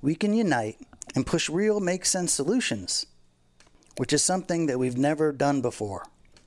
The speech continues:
We've never prioritized our solutions. Foundations, government, and everybody else goes all different ways, running around like the chicken with the head cut off,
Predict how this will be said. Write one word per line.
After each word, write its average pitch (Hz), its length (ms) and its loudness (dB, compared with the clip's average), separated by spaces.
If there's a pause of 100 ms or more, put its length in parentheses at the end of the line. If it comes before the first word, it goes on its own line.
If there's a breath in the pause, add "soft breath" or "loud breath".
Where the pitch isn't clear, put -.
(340)
We've 123 180 0
never 202 220 2
prioritized 170 800 2
our 120 80 0
solutions. 113 800 -4 (420)
Foundations, 185 960 2 (240 loud breath)
government, 170 540 2
and 135 120 0
everybody 170 440 2
else 156 260 2
goes 127 220 -4
all 143 240 2
different 196 320 -2
ways, 139 560 2 (540 loud breath)
running 156 180 2
around 165 440 0
like 139 160 -2
the 127 100 -2
chicken 156 380 0
with 127 120 -2
the 123 100 2
head 151 200 0
cut 120 220 0
off, 107 400 -4